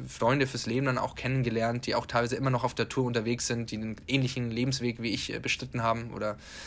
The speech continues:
bestreiten und, äh, ja, dann auch über den Sport dann, äh, meine jetzige Frau kennengelernt. Also, äh, tatsächlich auch eine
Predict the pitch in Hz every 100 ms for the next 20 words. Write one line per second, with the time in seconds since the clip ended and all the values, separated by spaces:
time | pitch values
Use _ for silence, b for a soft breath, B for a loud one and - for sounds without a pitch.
0 | B B - - - 110 113 120 113 113
1 | 113 - 107 110 110 110 107 101 110 107
2 | 143 226 127 110 98 160 - - 135 170
3 | 165 160 - - 110 151 160 165 165 165
4 | - 82 - 78 78 143 131 135 127 135
5 | - 156 160 131 202 202 120 110 110 101
6 | - - - - - 107 113 113 113 113
7 | 117 113 - 110 127 127 139 135 110 131
8 | 127 120 117 117 117